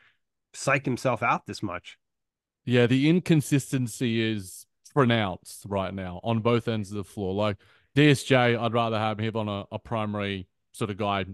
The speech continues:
Speaker 2: uh, on the
Speaker 1: He's gonna
Speaker 2: perimeter
Speaker 1: hound him.
Speaker 2: anyway.
Speaker 1: He's gonna hound him.
Speaker 2: Yeah.
Speaker 1: And Mikal is just not hounding anybody. And he, not to say his defense was bad last year when he joined the Nets, but it wasn't necessarily great either. We've yet to see that Mikal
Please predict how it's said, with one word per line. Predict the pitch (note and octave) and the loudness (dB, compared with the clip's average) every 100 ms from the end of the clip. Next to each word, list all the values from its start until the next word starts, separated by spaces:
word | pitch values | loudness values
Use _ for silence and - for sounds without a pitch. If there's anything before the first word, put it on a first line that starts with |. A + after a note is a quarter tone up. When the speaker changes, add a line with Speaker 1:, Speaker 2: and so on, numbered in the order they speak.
| G#2 | -10
Speaker 2:
uh, | A2+ A2 A2+ - | -10 -10 -14 -4
on | C3+ | 4
the | B2+ | 4
Speaker 1:
He's | C#3+ | 6
gonna | F#3+ | 6
Speaker 2:
perimeter | C3 | 4
Speaker 1:
hound | C#3+ G3+ | 2 2
him. | C3 | 2
Speaker 2:
anyway. | F#2 F#2 | 0 0
Speaker 1:
He's | D3 C3+ | 2 2
gonna | D#3 | 0
hound | C#3 F3+ | 0 -2
him. | E3 | 0
Speaker 2:
Yeah. | B2 | 0
Speaker 1:
And | B2 | 0
Mikal | A#2+ C3 D#3 | -2 -4 -4
is | D3+ | -4
just | C3+ D3 | -4 -4
not | C3+ C#3+ | -4 -6
hounding | - C3 D#3 D3+ A#2 | -4 -2 0 2 0
anybody. | F3 F3 G#2 A2 A#2 | 0 -2 -2 -2 -2
And | A2+ | 0
he, | C#3+ C#3 _ _ _ _ | -2 -2 _ _ _ _
not | - F3 F#3+ | -2 0 0
to | E3+ | -2
say | - D#3 C#3+ | 0 0 0
his | B2 A#2 G2+ | 0 -2 -2
defense | B2 B2 C#3 B2 - | -4 -2 -2 -2 -4
was | A2 G#2+ F2+ | -2 -2 -2
bad | - A#2+ C3+ G2+ | 0 0 0 0
last | A2+ C#3 C#3 | 0 0 -2
year | E3 | -2
when | E3 | 0
he | |
joined | D#3+ E3 E3 | 0 0 0
the | |
Nets, | E3 F3 | -2 -2
but | D3 | -4
it | A#2+ | -2
wasn't | B2 C3+ C#3 | -2 0 -2
necessarily | C3+ C3+ C3 A#2 | -2 -2 0 -2
great | G#2 A#2+ C3 B2 | -4 0 0 0
either. | C3 C3 | -2 0
We've | A2+ B2+ | 0 0
yet | A#2 D3 - | 0 -2 -4
to | |
see | C#3 C#3 | -4 -2
that | C3+ B2+ | 0 -2
Mikal | A2+ G#2+ - C#3 C3+ A#2+ A2 | -4 -8 -4 2 2 2 -2